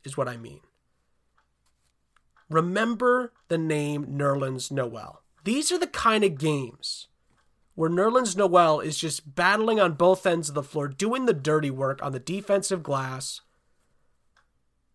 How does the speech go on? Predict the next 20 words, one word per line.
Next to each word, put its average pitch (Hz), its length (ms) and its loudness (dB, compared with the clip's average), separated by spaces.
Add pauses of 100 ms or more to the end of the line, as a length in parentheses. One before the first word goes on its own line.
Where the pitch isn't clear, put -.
(440)
doing 254 260 4
his 240 220 0
thing 196 200 4
offensively, 139 960 0 (840)
just 165 380 -2
bodying 160 520 2
guys 139 380 4
up, 131 360 -6 (2000)
and 165 160 -2
showing 208 340 6
his, 165 360 0
his - 280 -2
size 185 400 4
and 165 80 -2
his 139 140 -4
strength 135 460 -4
down 131 240 -2
low. 120 320 -10 (2250)
Remember 220 720 4
him 127 440 -4